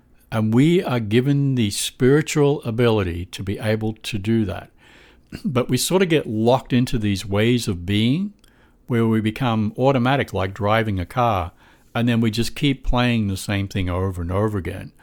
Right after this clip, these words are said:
You know, there's this quote, I can't remember who it's from now, but it's like, "I don't wanna live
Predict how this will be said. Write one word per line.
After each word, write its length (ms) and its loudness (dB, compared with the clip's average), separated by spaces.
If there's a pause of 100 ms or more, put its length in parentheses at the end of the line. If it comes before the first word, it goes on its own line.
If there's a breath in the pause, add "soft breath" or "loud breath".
(480 soft breath)
You 100 -2
know, 180 2
there's 340 2
this 180 -4
quote, 640 0
I 100 -4
can't 220 -4
remember 300 0
who 180 -2
it's 140 -6
from 380 -6
now, 380 -6 (760 loud breath)
but 100 -2
it's 120 -8
like, 200 -2
"I 100 -2
don't 240 2
wanna 200 4
live 720 0